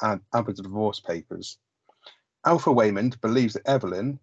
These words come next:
as the greatest failure of all the Evelyns in the multiverse, has the untapped potential to defeat Jobu. Gong Gong is taken over by Alpha Gong Gong,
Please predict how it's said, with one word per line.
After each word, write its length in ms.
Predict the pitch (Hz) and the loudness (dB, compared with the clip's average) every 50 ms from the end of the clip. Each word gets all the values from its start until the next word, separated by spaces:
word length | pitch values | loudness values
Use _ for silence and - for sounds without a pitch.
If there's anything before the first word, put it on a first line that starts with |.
| _ _ | _ _
as 140 | - 104 - | -6 -6 -4
the 80 | - 98 | -4 0
greatest 520 | - 127 135 131 - 120 - - - - | 2 2 2 2 0 -4 -4 -4 -2 2
failure 500 | - 139 147 143 117 95 90 92 113 131 - | 4 4 4 4 2 2 0 0 -2 -2 -4
of 140 | 95 98 - _ | -6 -6 -6 _
all 160 | - 160 165 139 | -2 -2 0 0
the 160 | 123 - - | 0 2 2
Evelyns 380 | 117 104 104 101 101 101 98 | 2 2 2 -2 -4 -2 -2
in 100 | 139 139 | -2 -2
the 80 | 117 101 | -2 -2
multiverse, 840 | 92 92 95 95 - - 92 95 98 98 95 - - - - - - _ _ _ _ - | -4 -6 -6 -8 -10 -8 -2 2 2 2 2 0 -2 -8 -12 -14 -16 _ _ _ _ 0
has 140 | 110 107 - | 0 0 0
the 120 | 117 - - | -4 -4 -2
untapped 500 | 127 147 165 160 - - 139 117 - - | 0 0 0 -2 -2 -2 -4 -4 -4 -6
potential 580 | - 107 - - - 101 92 - - 107 104 101 - | -10 -10 -6 -4 -6 -6 -4 -6 -6 -4 -6 -6 -8
to 100 | - - | -12 -12
defeat 320 | 113 - - 101 87 - | -10 -8 -6 -8 -8 -4
Jobu. 480 | - 117 127 135 110 98 87 80 80 - - _ _ _ _ _ _ _ _ | 0 0 2 2 2 0 -4 -6 -8 -12 -16 _ _ _ _ _ _ _ _
Gong 220 | - 139 151 156 139 | 4 4 4 4 4
Gong 280 | - 101 101 104 98 - | 4 2 2 2 -2 -6
is 100 | 107 98 - | -10 -12 -4
taken 340 | - 156 156 143 - 113 | 0 0 0 0 0 -2
over 200 | 107 104 98 101 | -2 -2 -2 -2
by 180 | 92 92 92 95 - | 0 0 0 0 0
Alpha 300 | 131 151 147 131 - 104 | 0 0 0 -2 -6 -4
Gong 260 | 92 95 92 95 95 | 0 0 0 0 0
Gong, 320 | 92 95 95 90 92 98 | 0 0 0 0 -2 -8